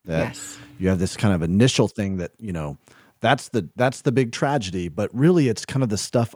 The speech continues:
Speaker 1: underneath it that you've gotta dig a little bit deeper to find, the, the losses that are a little bit more ambiguous, but you've gotta put some
Speaker 2: Mm-hmm.
Speaker 1: language around it. Otherwise,
Speaker 2: Yeah.
Speaker 1: those losses will creep up later, you know, in the
Speaker 2: Mm-hmm.
Speaker 1: form of unresolved, uh,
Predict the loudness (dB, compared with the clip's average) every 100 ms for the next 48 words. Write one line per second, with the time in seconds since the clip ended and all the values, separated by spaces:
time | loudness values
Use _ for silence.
0 | 0 2 2 0 -2 0 0 0 -8 -6
1 | 0 0 0 0 0 2 2 2 2 -2
2 | -2 -6 -2 0 -2 -2 -2 0 0 2
3 | 0 -4 -18 -20 -18 -4 2 4 2 0
4 | -4 -2 -2 -2 -2 -2 0 -2 -2 -4
5 | -2 -4 -2 2 2 2 -2 -6 -4 0
6 | 2 2 0 -2 0 0 2 2 2 2
7 | -2 2 4 4 2 0 2 2 2 0
8 | -4 -8 -8 -10 -6 0 2 4 2 2
9 | -2 -4 -4 -6 -2 0 0 -2 -2 0
10 | 2 2 0 _ _ _ -6 -2 0 0
11 | -4 _ _ _ -2 -2 0 2 2 2
12 | 2 -2 -6 _ -4 0 0 2 2 4
13 | 2 0 -6 -10 -8